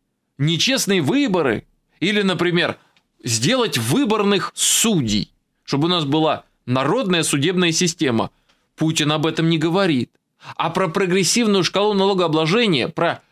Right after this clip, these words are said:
убрать налоги для нищих, для бедных и сделать хорошие налоги для богатых, об этом оппозиция, я, например, Михаил Делягин,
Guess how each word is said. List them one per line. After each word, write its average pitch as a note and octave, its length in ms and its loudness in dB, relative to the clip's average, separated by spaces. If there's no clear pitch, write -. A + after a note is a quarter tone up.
убрать F#3+ 560 0
налоги F3 360 0
для C#3+ 180 0
нищих, C#3+ 460 0
для C3 120 0
бедных C3 540 -4
и C3+ 380 0
сделать C#3 440 -2
хорошие D#3+ 880 0
налоги B2+ 400 0
для A2 160 0
богатых, A#2+ 540 -2
об A#2 240 -2
этом E3+ 400 -2
оппозиция, A#2+ 840 -2
я, F#3+ 360 -2
например, C3+ 480 0
Михаил E3 380 -2
Делягин, C3 640 -2